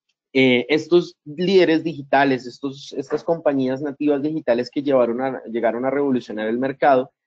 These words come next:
tienen un gran desempeño. Es como, como cuando hablábamos, es, es como tratar de jugar fútbol con el equipo del domingo de, de, de la cancha en el barrio frente a un Real Madrid o a un Juventus,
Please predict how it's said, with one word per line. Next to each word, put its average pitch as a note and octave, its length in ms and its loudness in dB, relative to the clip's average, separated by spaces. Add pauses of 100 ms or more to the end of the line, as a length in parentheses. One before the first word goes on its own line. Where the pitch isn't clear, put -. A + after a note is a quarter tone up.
(240)
tienen F3+ 280 4
un F#3+ 180 0
gran F#3 240 4
desempeño. F3 680 -2 (380)
Es D3+ 160 0
como, D#3+ 520 0
como C#3 240 -2
cuando D3 220 2
hablábamos, D#3 560 2
es, D#3+ 120 -4
es E3 220 -6
como F3+ 260 -4
tratar D3 380 2
de E3 80 4
jugar D3 340 0
fútbol E3 460 4
con C#3+ 160 2
el A#2+ 100 2
equipo E3+ 400 0
del F3 160 6
domingo D3 500 2
de, C3+ 280 2
de, A2+ 180 0
de A2 140 -6
la A2 120 -2
cancha D3+ 360 -2
en D#3+ 60 -6
el E3 100 -4
barrio C#3 420 2
frente C3+ 400 -4
a A2+ 120 0
un C3 340 -4
Real C#3+ 280 2
Madrid C#3 480 2
o B2+ 80 -4
a A#2 40 -6
un A#2 200 -8
Juventus, B2+ 640 -2